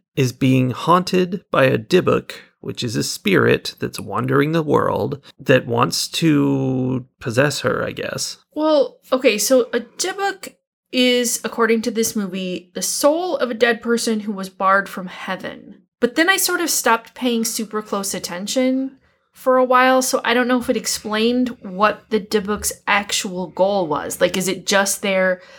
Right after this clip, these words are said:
Speaker 2: is it, is it on Earth to just wreak havoc because it can, or is it, like, trying to get into heaven somehow?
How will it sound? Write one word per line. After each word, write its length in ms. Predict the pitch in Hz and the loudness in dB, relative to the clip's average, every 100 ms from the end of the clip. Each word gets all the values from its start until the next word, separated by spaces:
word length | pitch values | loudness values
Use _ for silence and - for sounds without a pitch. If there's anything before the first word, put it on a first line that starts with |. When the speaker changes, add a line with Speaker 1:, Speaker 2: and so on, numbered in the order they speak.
| - _ - | -20 _ -6
Speaker 2:
is 140 | 180 | -2
it, 180 | 180 - _ _ | -2 -4 _ _
is 120 | 175 175 | -4 2
it 80 | |
on 240 | 185 247 254 | 6 6 6
Earth 340 | 240 247 240 | 4 2 0
to 100 | - | -8
just 280 | 185 190 - 156 151 - | -6 -4 -4 -8 -16 -16
wreak 340 | 160 202 202 | -8 -6 -4
havoc 600 | - 180 190 226 277 277 | -2 2 4 4 2 0
because 300 | 196 - 180 | -8 -4 -4
it 140 | 180 | -6
can, 480 | - - 226 285 330 | -8 -4 2 2 0
or 240 | 302 220 202 | -2 -2 -2
is 160 | 190 | -2
it, 80 | 190 | -4
like, 240 | 190 180 - | -4 -6 -10
trying 560 | - 208 202 220 226 | -2 2 4 4 2
to 140 | 220 214 | -2 -2
get 200 | 202 185 | -2 -2
into 240 | 208 254 | 0 0
heaven 400 | 277 311 311 320 | 0 -2 -2 -2
somehow? 680 | 294 330 294 311 311 320 | -2 -4 -2 -4 -4 -6